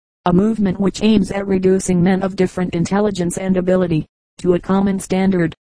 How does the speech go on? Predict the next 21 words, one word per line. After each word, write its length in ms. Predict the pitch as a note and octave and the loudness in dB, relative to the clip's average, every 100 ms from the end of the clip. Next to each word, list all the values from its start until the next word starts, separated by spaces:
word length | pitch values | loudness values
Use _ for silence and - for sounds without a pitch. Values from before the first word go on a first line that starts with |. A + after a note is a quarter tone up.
| _ F3+ | _ -2
and 180 | F3+ | 0
which 240 | F3 E3 - | 2 -2 -2
controls 560 | E3+ - F3 G#3 F#3 | -8 0 0 2 0
the 120 | G3 G3 | 0 0
amount 360 | F#3 G3 F3+ | 2 2 0
of 120 | F#3+ | -4
work 340 | F3+ F#3 F#3 F#3 | 0 2 2 0
done, 400 | F#3+ F#3 F#3 D#3 _ _ _ | 0 0 0 -2 _ _ _
and 160 | F3+ F3+ | -2 0
the 100 | F3 | 0
price 320 | F3+ F#3 - | 0 -2 -2
paid 320 | - G3+ F#3 | -2 -2 -2
for 200 | - F3+ | -2 -2
it, 220 | D#3 D3+ - _ _ | -2 -6 -14 _ _
whatever 540 | F#3 F3+ F3+ F3+ F3 F3 | -2 -2 0 0 0 0
are 140 | E3+ | 0
its 220 | E3+ E3 | -2 -6
social 400 | - G3+ - F3+ | -4 -2 -2 -4
or 200 | F#3 G3 | -2 -2
economical 640 | G3+ - F3+ F3+ F3+ F3+ F3 | -2 0 0 0 -2 -2 -4
advantages, 720 | F3+ F3+ F#3 F#3 F3 D#3 D#3 | -2 0 0 0 -4 -6 -6